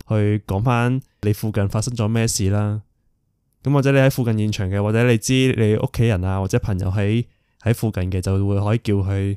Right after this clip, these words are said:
離遠呢啲啦，或者去，去注意一下咁樣嘅。所有人呢，都可以喺呢隻 app 度去影相啊，或者放啲片上去啦，即係有類似一個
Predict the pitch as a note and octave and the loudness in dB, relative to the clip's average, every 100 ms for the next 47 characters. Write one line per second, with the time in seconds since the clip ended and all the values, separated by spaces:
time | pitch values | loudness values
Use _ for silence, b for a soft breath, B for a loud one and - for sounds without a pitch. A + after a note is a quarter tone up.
0 | - F#2 F#2 G#2+ B2 B2+ C#3 C3+ B2+ A2+ | -6 -6 -2 0 0 2 2 2 0 0
1 | G2+ G2+ A2+ A#2+ _ _ A2 G2+ G#2 G2 | 0 0 0 -4 _ _ -4 -2 -2 -2
2 | G#2+ G2 G2+ A2 - F2+ F2+ F#2 F2+ F#2 | -2 -2 -2 -2 -4 -8 -6 -6 -6 -6
3 | F#2 - - _ _ _ - E3 E3 A2 | -8 -12 -20 _ _ _ 0 2 4 4
4 | B2+ D3 C#3+ C3 A#2 A#2 - - B2 - | 4 4 6 4 4 4 2 2 0 2
5 | G2+ G2+ G2 G#2 G2+ G#2 - _ G2+ A2+ | 2 4 4 2 2 0 -4 _ 0 0
6 | B2+ G#2 G#2 A2+ F#2+ A2 - G#2 A2 - | 2 2 2 0 0 0 0 2 0 2
7 | G2+ G#2 G#2 F#2+ G2+ G#2+ A2+ G#2 F#2+ G2 | 0 0 0 0 0 0 0 0 0 -2
8 | - G2+ G#2 G#2 F#2+ F#2+ | -2 -4 -2 0 0 -2